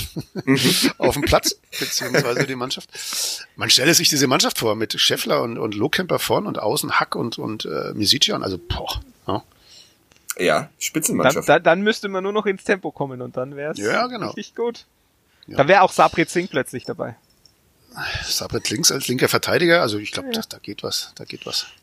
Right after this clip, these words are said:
Speaker 3: Ja,
Speaker 1: Nein, aber ich glaub,
Speaker 3: Leute
Speaker 1: ich
Speaker 3: als
Speaker 1: glaub,
Speaker 3: rechter Verteidiger.
Speaker 1: <laughs> ich glaub tatsächlich, man, man muss sich einfach damit abfinden, dass es, dass es halt einfach, äh, wie wir es vorhin auch besprochen haben, für
Speaker 2: Eine Gurkentruppe ist.
Speaker 1: Ganz oben nicht reicht und, äh, wenn sie mit dem Abstieg, äh,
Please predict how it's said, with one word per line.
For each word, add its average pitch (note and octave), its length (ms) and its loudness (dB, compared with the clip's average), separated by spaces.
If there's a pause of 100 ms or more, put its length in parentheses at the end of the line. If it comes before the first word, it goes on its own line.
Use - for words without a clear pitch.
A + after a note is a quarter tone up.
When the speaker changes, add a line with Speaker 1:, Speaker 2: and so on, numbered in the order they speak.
(140)
Speaker 3:
Ja, - 200 -8
Speaker 1:
Nein, D3+ 180 4
aber E3+ 120 4
ich C3+ 60 0
glaub, D#3+ 200 4
Speaker 3:
Leute A3+ 60 2
Speaker 1:
ich F3+ 100 2
Speaker 3:
als E3 120 6
Speaker 1:
glaub, D#3 100 6
Speaker 3:
rechter F#3+ 260 0
Verteidiger. E3 640 -2
Speaker 1:
<laughs> - 1900 -6
ich - 140 -4
glaub F#3+ 160 4
tatsächlich, F#3 380 4
man, E3 280 -6
man C#3+ 120 -2
muss E3 120 6
sich D3+ 160 -2
einfach D3+ 180 0
damit C#3 260 -4
abfinden, C#3 300 -4
dass C3 140 0
es, - 220 4
dass A#2 160 -8
es A#2+ 140 -2
halt C3 140 -6
einfach, B2+ 300 -4
äh, B2 460 -2
wie D#3 340 -14
wir B2+ 80 0
es A#2 100 2
vorhin B2 200 -2
auch A#2+ 120 -4
besprochen B2 440 -4
haben, A#2+ 240 -2
für G#2+ 360 -6
Speaker 2:
Eine F#2+ 220 -2 (120)
Gurkentruppe B2 680 4
ist. A2+ 320 2 (400)
Speaker 1:
Ganz F#3 280 4
oben F3+ 260 6
nicht - 220 4
reicht G3 420 4
und, D3+ 240 -2
äh, C#3 380 2 (260)
wenn B2 160 -4
sie C3+ 100 -6
mit B2+ 100 -6
dem C3 80 -10
Abstieg, B2+ 400 -6
äh, - 60 -10